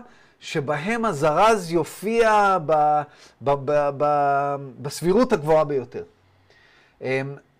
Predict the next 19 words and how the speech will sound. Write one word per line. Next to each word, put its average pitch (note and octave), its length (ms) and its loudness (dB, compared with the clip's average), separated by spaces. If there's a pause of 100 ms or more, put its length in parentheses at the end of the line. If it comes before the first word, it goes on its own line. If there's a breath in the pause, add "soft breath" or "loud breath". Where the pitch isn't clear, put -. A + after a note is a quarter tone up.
(340)
והוא C3+ 180 -6
אומר, G#3 260 -4 (120)
הישות C3+ 720 -4
הזאת D3 420 -4 (560)
הש-, C3+ 220 -14 (320)
השתוקקה, D#3 760 -6 (1200 soft breath)
אמ, C3 60 -10 (960)
לאיזשהו G#3 520 -2
תהליך F3 680 -4
שבו D#3+ 440 0
היא D#3+ 180 -8
תביע D#3+ 400 0
אהבה C#3 840 -4
ואור F#3 540 0 (360 loud breath)
בלי F3+ 880 -2 (300 loud breath)
לבקש F#3 640 -4
שום G#3+ 160 -6
דבר F3+ 240 -2
בתמורה. D3 500 -10